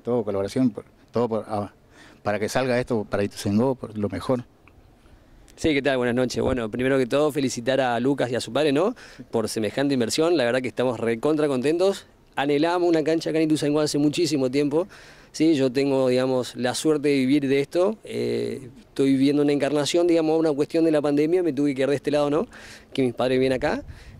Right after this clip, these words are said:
Speaker 2: Y, mm, allá tenemos treinta complejos, todo a este nivel. Y era como un sueño, ¿no?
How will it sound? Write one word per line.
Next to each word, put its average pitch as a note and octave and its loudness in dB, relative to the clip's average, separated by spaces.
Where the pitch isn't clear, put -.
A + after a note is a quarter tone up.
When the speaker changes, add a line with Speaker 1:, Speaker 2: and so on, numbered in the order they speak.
Speaker 2:
Y, B2+ 2
mm, A#2 -2
allá C3 0
tenemos C#3+ 0
treinta D3+ 0
complejos, C#3 0
todo D3+ 2
a C#3 0
este C3+ -2
nivel. C#3 0
Y C#3 2
era D#3 2
como D3 2
un D3 2
sueño, D#3 2
¿no? E3+ 0